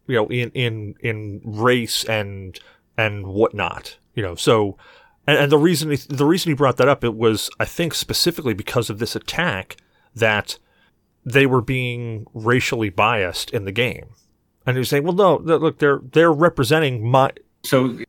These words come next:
Speaker 2: think about it this way. If you're aim for diversity, right, is reflected outwardly in your employees by, by race, right? Like, you, you say that a,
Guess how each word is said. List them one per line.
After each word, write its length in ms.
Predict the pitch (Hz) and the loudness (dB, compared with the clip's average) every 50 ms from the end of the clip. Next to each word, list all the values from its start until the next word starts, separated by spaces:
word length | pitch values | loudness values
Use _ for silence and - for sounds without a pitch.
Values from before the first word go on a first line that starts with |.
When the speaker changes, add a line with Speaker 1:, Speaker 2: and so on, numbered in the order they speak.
| _ _ _ _ _ _ _ _ _ | _ _ _ _ _ _ _ _ _
Speaker 2:
think 220 | - - 175 175 | 0 2 4 4
about 200 | 170 147 147 131 | 6 8 8 8
it 80 | 113 90 | 6 6
this 200 | 90 90 - - | 2 0 -2 -2
way. 160 | 78 67 65 - _ _ _ _ _ _ _ _ _ _ _ _ | -6 -6 -6 -8 _ _ _ _ _ _ _ _ _ _ _ _
If 220 | - 117 110 110 131 | 0 0 2 4 6
you're 600 | 143 165 175 180 175 165 160 156 147 143 - - - _ _ _ _ _ _ _ _ _ _ _ - | 8 8 10 8 8 8 8 6 6 2 -2 -6 -10 _ _ _ _ _ _ _ _ _ _ _ -2
aim 380 | - 113 113 123 131 131 127 117 | 2 4 6 6 8 6 6 4
for 180 | 110 - 120 101 | 4 4 2 2
diversity, 760 | 85 87 73 76 85 90 95 - - 110 110 113 117 123 127 - | 2 2 0 2 2 2 2 0 0 0 2 2 2 0 -2 -2
right, 400 | - 92 92 101 110 110 107 - _ _ _ _ - | 2 4 6 6 4 2 -2 -8 _ _ _ _ -6
is 140 | - 87 82 | -4 -2 0
reflected 600 | 90 95 - - - 101 95 - - 95 80 - - | 0 0 0 2 4 4 4 4 0 -4 -4 0 4
outwardly 680 | 90 95 107 - - 92 85 76 76 69 62 62 71 - _ _ _ _ _ _ _ _ - | 4 4 4 4 2 -2 -2 -2 -2 -4 -6 -8 -10 -14 _ _ _ _ _ _ _ _ 0
in 180 | 95 92 90 | 2 2 4
your 160 | 90 87 85 | 4 4 4
employees 680 | 85 80 78 71 - 95 90 87 82 78 73 71 69 73 - _ _ _ _ _ | 2 2 0 -2 -2 0 0 2 2 0 0 -2 -6 -8 -12 _ _ _ _ _
by, 200 | - 92 87 87 | 0 0 2 2
by 240 | 90 92 95 92 87 | 2 4 6 6 6
race, 400 | 82 76 80 87 80 67 - - - _ _ _ - | 6 4 2 2 0 0 -4 -14 -20 _ _ _ -2
right? 200 | 78 80 85 - | -2 0 0 0
Like, 140 | 78 76 73 | -2 -2 -2
you, 80 | 87 | -2
you 160 | 87 85 82 78 | -2 -2 -2 -4
say 220 | - - 90 85 | -2 0 0 0
that 220 | 78 80 80 76 | 2 2 2 2
a, 200 | 78 76 73 69 | 2 0 0 -2